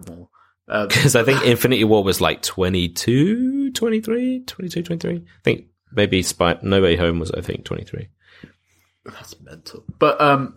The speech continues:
Speaker 2: Yeah.
Speaker 1: like, you've got all the context of, like, not, o-, obviously they've built a universe that, like, canonically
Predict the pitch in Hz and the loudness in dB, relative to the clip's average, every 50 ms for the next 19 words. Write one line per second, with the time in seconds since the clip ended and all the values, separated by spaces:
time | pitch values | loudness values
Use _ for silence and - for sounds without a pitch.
0 | - - 76 80 78 80 85 85 - 135 135 131 127 - - _ _ _ _ _ | -4 0 2 2 4 2 2 0 2 4 4 4 2 0 -8 _ _ _ _ _
1 | _ _ _ _ _ _ _ _ _ _ _ _ _ _ _ _ _ - - 147 | _ _ _ _ _ _ _ _ _ _ _ _ _ _ _ _ _ -8 -2 -2
2 | 139 143 - - 143 147 143 143 - 131 - - 123 117 117 117 - 117 113 113 | -2 0 2 2 2 4 4 4 2 0 0 0 0 -2 0 0 0 0 0 0
3 | - - 123 107 107 - 113 104 101 107 - - - _ _ _ - - - - | -2 -4 -4 -4 -2 -2 -4 -4 -4 -6 -12 -16 -20 _ _ _ -20 -20 -20 -20
4 | _ _ _ _ _ _ _ _ _ _ - 123 127 139 147 - - - - - | _ _ _ _ _ _ _ _ _ _ -6 -2 0 0 0 -2 -4 -14 -20 -20
5 | - - _ _ - 143 147 - 147 147 139 139 131 - 143 127 135 127 117 104 | -20 -20 _ _ 0 2 2 4 4 4 4 4 2 2 2 2 2 2 0 0
6 | - _ - 113 107 104 107 - 104 101 95 101 101 101 98 101 92 98 101 98 | -4 _ -2 0 0 0 -2 -4 -8 -10 -8 -8 -8 -8 -8 -8 -6 -6 -6 -6
7 | 95 - - - _ _ _ _ _ _ _ _ _ _ _ _ _ - - - | -6 -6 -8 -10 _ _ _ _ _ _ _ _ _ _ _ _ _ -4 -4 -4
8 | - - - - - _ - - _ _ _ _ - 101 98 92 - - _ - | -4 -4 -12 -16 -18 _ -20 -20 _ _ _ _ -10 -6 -6 -6 -6 -6 _ -4
9 | - 139 127 131 123 131 131 120 - - - - 101 98 98 92 92 92 - | 0 2 4 4 4 4 4 0 -2 -4 -8 -6 -4 -4 -2 -4 -4 -8 -10